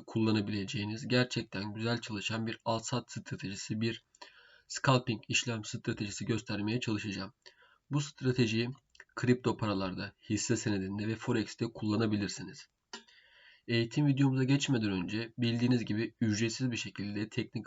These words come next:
analiz eğitimi veriyorum. Eğer eğitime katılmak istiyorsanız videonun açıklamalar kısmında gerekli bilgilendirme mevcuttur. Oradan benimle il-, iletişime geçebilirsiniz. İzninizle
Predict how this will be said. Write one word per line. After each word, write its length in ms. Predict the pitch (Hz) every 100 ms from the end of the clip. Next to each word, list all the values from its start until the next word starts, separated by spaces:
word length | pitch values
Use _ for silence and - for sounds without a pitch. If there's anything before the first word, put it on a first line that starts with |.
| -
analiz 360 | 107 104 92
eğitimi 400 | 98 104 - 113
veriyorum. 480 | 113 107 101 - - - _ _ - - - - -
Eğer 220 | 123 131
eğitime 440 | 120 123 127 120
katılmak 460 | - - 113 92 -
istiyorsanız 640 | - - 131 123 120 113 - -
videonun 420 | 131 135 110 107
açıklamalar 600 | 101 - 117 117 120 117
kısmında 420 | - - 104 98
gerekli 480 | 82 110 113 113 117
bilgilendirme 640 | 110 104 104 101 101 95
mevcuttur. 600 | 98 107 110 123 - 113 - _
Oradan 420 | 131 127 107 107
benimle 320 | 117 117 107
il-, 280 | 101 113 113 -
iletişime 480 | 113 113 - 117
geçebilirsiniz. 880 | 123 104 113 107 98 92 - - - _ - - - _ _
İzninizle 680 | 151 139 139 123 113 131 127